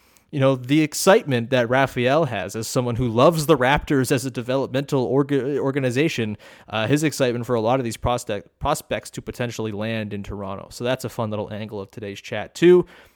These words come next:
Before we get to that, we should run through today's Michelob Ultra moment of the week. And look, it's two years to the day since I remember standing at the intersection of Bremner Boulevard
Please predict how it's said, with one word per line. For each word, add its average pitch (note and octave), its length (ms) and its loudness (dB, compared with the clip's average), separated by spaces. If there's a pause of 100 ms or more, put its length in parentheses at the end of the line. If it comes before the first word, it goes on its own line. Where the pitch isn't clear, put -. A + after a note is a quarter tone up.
(200)
Before A3 280 8
we G#3 80 8
get E3 220 4
to E3 100 -2
that, C#3+ 340 2 (200)
we B2+ 100 -8
should D#3+ 500 -4
run A#2+ 220 -6
through G#2 200 -10
today's G2+ 340 -12
Michelob C3+ 640 -2
Ultra A2+ 380 -6
moment F3 440 0
of C#3 180 0
the C3 100 0
week. C3 360 -4
And D3 400 -4 (440)
look, F#3 200 2
it's D3+ 200 -2
two C#4+ 320 4
years G#3+ 360 0
to F3+ 140 0
the D#3 160 -2
day A#2 460 -2 (800)
since C3 240 -6
I B2+ 100 2
remember B2 400 0
standing D#3 920 -4
at B2 280 -6
the A2 440 -6
intersection D3+ 720 -2
of G#2 180 -8
Bremner D3+ 400 0
Boulevard B2 800 2